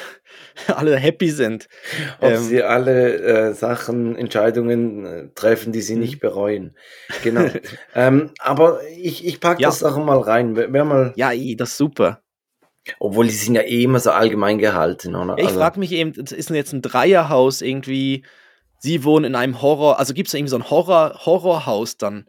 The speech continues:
Speaker 1: Irgendwas?
Speaker 2: Also
Speaker 1: Also
Speaker 2: Dreierhaus sind oft extrovertiert, ähm, Viererhaus Stabilität und Sicherheit,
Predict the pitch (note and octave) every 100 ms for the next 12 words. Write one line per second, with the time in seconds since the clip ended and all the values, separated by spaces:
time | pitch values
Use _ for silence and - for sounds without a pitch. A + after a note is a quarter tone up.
0 | _ _ _ B2+ C#3 D3 A2+ G2 G#2+ -
1 | _ _ A2 A#2+ B2 C#3 B2+ D#3+ D3+ C#3+
2 | D3 C#3 C3 B2 B2+ C3 - A#2 B2+ B2+
3 | - B2+ A#2+ A#2+ - A2+ A#2 A2+ - -
4 | _ _ - - _ - G#2 G#2 G#2+ G#2
5 | - - B2+ C3+ C#3+ B2 A2 G#2 A#2 A2+
6 | - G#2+ A2 A2 - A2 A2+ A2 G2+ -
7 | B2 - G#2 G2+ G2+ G#2 -